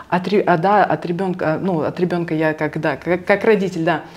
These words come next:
от, от, от молодёжи мы требуем уже принятия каких-то ответственных решений за свою жизнь. Они все к этому готовы.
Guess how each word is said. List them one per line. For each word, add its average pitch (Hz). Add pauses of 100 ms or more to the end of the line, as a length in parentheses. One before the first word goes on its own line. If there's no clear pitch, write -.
(160)
от, -
от, 180
от 185
молодёжи 202
мы 196
требуем 190 (160)
уже 180
принятия 190
каких-то 175
ответственных 170
решений 285 (260)
за 208
свою 214
жизнь. 220
Они 190
все 196
к 196
этому 180
готовы. 247